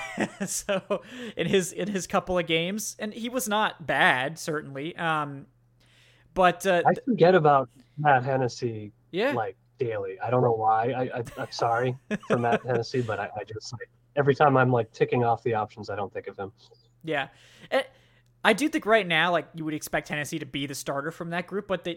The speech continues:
Speaker 1: they do still have Schaefer, like you mentioned, and Jalen Mayfield, you know, ominous music plays. Um, and,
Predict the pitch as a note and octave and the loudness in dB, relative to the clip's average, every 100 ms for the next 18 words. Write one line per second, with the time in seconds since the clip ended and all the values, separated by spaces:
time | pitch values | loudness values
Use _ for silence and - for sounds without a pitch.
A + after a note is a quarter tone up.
0 | - F3 D#3+ E3+ E3 E3+ E3+ D#3 D3+ D3+ | -6 -8 -4 -6 -4 -2 -2 -4 -6 -6
1 | D#3+ D#3 D3 - D3 C3+ D3 D3+ D3 B2 | -6 -6 -6 -8 -8 -10 -10 -10 -10 -12
2 | C3 _ _ _ _ _ - C3+ - D3+ | -16 _ _ _ _ _ -18 -6 -2 -2
3 | D3+ D3 D3+ E3+ D3+ D3 C#3+ C3 C#3 C#3 | 0 -2 0 -2 -2 -4 -10 -6 -4 -4
4 | C#3+ C3 D3+ C#3+ D3 D#3+ D3 C#3+ D#3+ - | -6 -8 -8 -8 -8 -4 -2 -2 -4 -6
5 | E3 D#3 D3+ C#3 C#3 E3 | -2 -2 -2 -4 -4 -4